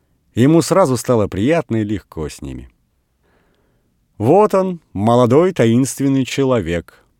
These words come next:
радостно воскликнула Людмила. Саша поцеловал ей руку и сделал это ловко и с большим удовольствием. Поцеловал уж заодно руки и Дарье с Валерию,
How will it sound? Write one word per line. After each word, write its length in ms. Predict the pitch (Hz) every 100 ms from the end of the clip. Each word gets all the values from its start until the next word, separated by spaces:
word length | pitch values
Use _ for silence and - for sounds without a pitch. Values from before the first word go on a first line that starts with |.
| _
радостно 640 | - 85 95 127 127 - 101
воскликнула 560 | 87 - 90 - 98
Людмила. 520 | 90 82 69 67 65 65 _ _ _ _ _ _ _ _ _
Саша 280 | - 123 123
поцеловал 500 | 107 107 107 107 98
ей 180 | 95
руку 480 | 90 82 117 - 120 - _
и 60 | 98
сделал 480 | 85 82 117 107 95
это 140 | 90
ловко 440 | 78 101 135 -
и 200 | 160 -
с 60 | 92
большим 380 | 85 - - 101
удовольствием. 680 | 123 82 71 - - 69 71 _ _ _ _ _ _ _ _ _
Поцеловал 560 | 139 - 143 139 165
уж 120 | 147 98
заодно 440 | 113 110 107 123
руки 480 | 101 135 - 117 104
и 120 | 90
Дарье 580 | 76 67 95 127 120 123
с 140 | 120 120
Валерию, 720 | 120 117 123 120 117 117